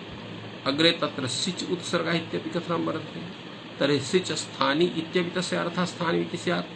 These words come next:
तदा उच्यते अच उत्सर्ग पदार्थः भिन्नः।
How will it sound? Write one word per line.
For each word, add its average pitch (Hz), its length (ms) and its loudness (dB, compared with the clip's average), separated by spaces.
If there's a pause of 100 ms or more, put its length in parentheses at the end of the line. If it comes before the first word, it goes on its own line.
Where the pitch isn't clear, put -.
(640)
तदा 175 240 8
उच्यते 170 440 2
अच 185 320 0
उत्सर्ग 185 560 2
पदार्थः 160 500 4
भिन्नः। 139 360 2